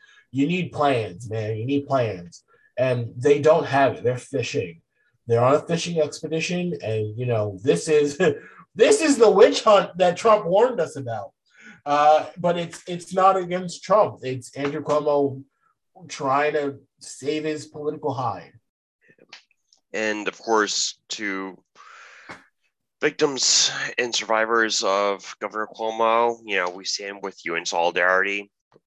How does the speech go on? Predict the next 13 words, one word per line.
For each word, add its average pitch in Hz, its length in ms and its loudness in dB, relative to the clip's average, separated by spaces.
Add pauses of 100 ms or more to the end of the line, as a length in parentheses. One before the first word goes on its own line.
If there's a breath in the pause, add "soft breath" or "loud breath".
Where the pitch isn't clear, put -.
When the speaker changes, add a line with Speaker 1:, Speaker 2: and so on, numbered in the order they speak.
(140)
Speaker 2:
Um, 92 340 -8 (1080)
and, 90 120 -6
of 85 220 -6
course, 90 480 -2 (200)
uh, 62 100 -4
all 90 560 0
victims 90 460 -10
and 87 100 -20
survivors 82 1000 -4
of 82 440 -4
all 82 500 -2 (240)
sexual 87 320 -14
harassment, 85 580 -6